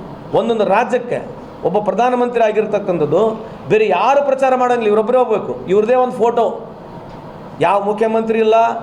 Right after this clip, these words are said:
ಯಾವ ಬಿ ಜೆ ಪಿನಾಗ ಯಾರು ಒಬ್ಬ ಪ್ರಚಾರಕರೇ ಇಲ್ಲ.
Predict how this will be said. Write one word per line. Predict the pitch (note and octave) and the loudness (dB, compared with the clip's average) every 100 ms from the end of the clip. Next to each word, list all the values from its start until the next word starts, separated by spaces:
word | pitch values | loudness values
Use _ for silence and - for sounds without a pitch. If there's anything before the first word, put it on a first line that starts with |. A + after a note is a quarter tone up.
| - - - - | -12 -16 -16 -4
ಯಾವ | C3+ F3 A#3 | 2 2 2
ಬಿ | F#3 A3 | 0 0
ಜೆ | A#3+ | 0
ಪಿನಾಗ | A#3+ B3 A#3+ G#3+ | 2 2 2 2
ಯಾರು | F#3+ A3 | 2 2
ಒಬ್ಬ | A#3 A3+ | 0 0
ಪ್ರಚಾರಕರೇ | F#3+ F#3+ A3+ A#3 A#3 A#3 | 0 0 2 2 2 2
ಇಲ್ಲ. | A3+ | 4